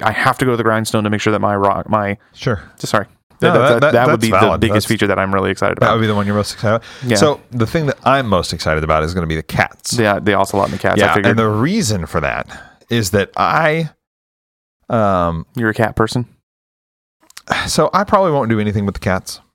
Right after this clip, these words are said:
Speaker 2: frankly.
Speaker 1: Okay.
Speaker 2: The reason that I th-, that I'm so interested in that is that I think that my ten-year-old is going to be fired up about the cats.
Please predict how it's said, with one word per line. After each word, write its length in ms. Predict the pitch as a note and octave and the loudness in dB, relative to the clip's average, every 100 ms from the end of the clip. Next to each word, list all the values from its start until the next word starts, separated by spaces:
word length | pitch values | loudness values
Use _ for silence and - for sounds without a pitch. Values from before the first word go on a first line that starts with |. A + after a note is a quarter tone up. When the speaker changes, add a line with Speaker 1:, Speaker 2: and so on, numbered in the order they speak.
| _ _ _ _ | _ _ _ _
Speaker 2:
frankly. 440 | - A#2 G#2 A2 G2+ - - - | -4 -2 0 -4 -4 -14 -18 -4
Speaker 1:
Okay. 280 | A#2 B2 C3 _ _ _ _ | 0 0 -2 _ _ _ _
Speaker 2:
The 100 | A2+ | -2
reason 420 | A2 C#3+ D#3+ E3 | 0 0 0 0
that 120 | B2+ | 2
I 140 | G#2+ A2+ | 2 0
th-, 180 | A2+ G2 | -2 0
that 120 | G#2 | 0
I'm 140 | G2 | 0
so 520 | - - A2+ A2 G2+ - _ - | 0 0 2 2 -2 -6 _ -2
interested 640 | B2+ A#2+ G#2 - F2+ E2 - | -2 0 -2 0 -2 -2 -4
in 180 | D#2 D2+ | -4 -2
that 320 | D2 D2+ - _ _ _ _ _ | -2 -2 -6 _ _ _ _ _
is 260 | A2+ G2+ | -2 0
that 180 | G2+ G#2 | 0 0
I 140 | G2+ G#2+ | 0 0
think 680 | - F3 F3 G2 F#2+ - - _ _ _ _ _ _ _ _ | -2 -2 0 -2 -6 -14 -20 _ _ _ _ _ _ _ _
that 200 | G2+ - | 0 2
my 680 | G#2 G2+ G2 G2 F#2+ F#2 F#2+ | 2 2 2 2 0 -2 -4
ten-year-old 800 | - - E3+ G2+ D2+ C#2 B1+ A1+ - | -4 -2 -2 -2 -2 -2 -4 -10 -8
is 120 | G2 | -4
going 200 | G2 F2 | -2 -2
to 60 | E2 | -2
be 100 | D#2+ | -6
fired 520 | - - F#2+ F#2+ F2+ - | -4 0 2 0 -2 0
up 340 | G2+ - - - _ | 0 0 -10 -18 _
about 240 | - G#2 F2 | -2 0 -2
the 40 | |
cats. 480 | - G3+ - - - | -2 -4 -4 -12 -12